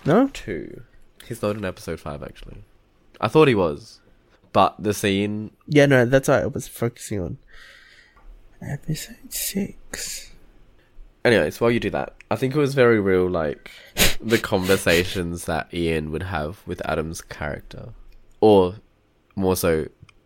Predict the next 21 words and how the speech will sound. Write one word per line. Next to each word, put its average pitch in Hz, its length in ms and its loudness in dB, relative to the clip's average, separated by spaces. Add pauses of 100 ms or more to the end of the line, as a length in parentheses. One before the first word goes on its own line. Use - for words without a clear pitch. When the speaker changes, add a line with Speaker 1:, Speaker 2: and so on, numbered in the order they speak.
Speaker 2:
I 98 40 2
found 92 220 2
it 85 80 -2
really 80 460 -2 (480)
real 82 640 0
what 71 220 -4 (200)
Adam's 67 560 -4 (120)
character - 460 -4
was 65 140 -6
saying. - 500 -12 (440)
Speaker 1:
Mm-hmm. 135 300 6 (440)
Mm-hmm. 123 240 2 (160)
Speaker 2:
He 113 100 -6
talks 98 280 0
about 71 320 -2 (120)
not 92 260 -4
having 82 220 -4
a 76 40 -6
lot 76 140 -4
of 76 100 -10
boyfriends 71 800 -8